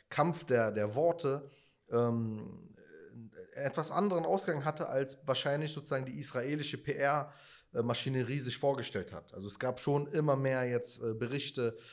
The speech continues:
die, äh, gezeigt haben, also diese, diese Sicht, die Israel nach außen hin propagiert, die beißt sich mit der Realität der Berichte vor Ort.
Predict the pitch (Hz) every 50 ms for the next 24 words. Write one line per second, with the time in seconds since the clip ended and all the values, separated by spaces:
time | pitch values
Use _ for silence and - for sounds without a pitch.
0 | - - - _ _ 117 117 117 113 110 110 107 107 107 107 104 101 104 113 -
1 | 135 123 127 - - 131 117 117 117 113 98 104 107 104 107 110 107 101 104 113
2 | 107 110 110 107 104 98 98 90 - - - - 104 98 98 104 95 110 156 165
3 | - - - 110 123 120 - - - 110 107 104 107 104 - - - - _ _
4 | - 127 147 156 156 156 - 123 120 117 110 113 - 127 123 - 104 98 101 143
5 | 156 135 123 - - - - - - - - _ _ _ _ _ _ _ _ _
6 | _ _ _ _ _ _ _ - 113 123 120 104 127 131 131 127 - - 127 117
7 | - 120 113 - 113 104 98 104 104 104 101 95 - 117 113 117 117 - - -
8 | 107 98 90 104 98 107 - - - 104 - - 90 87 87 82 80 -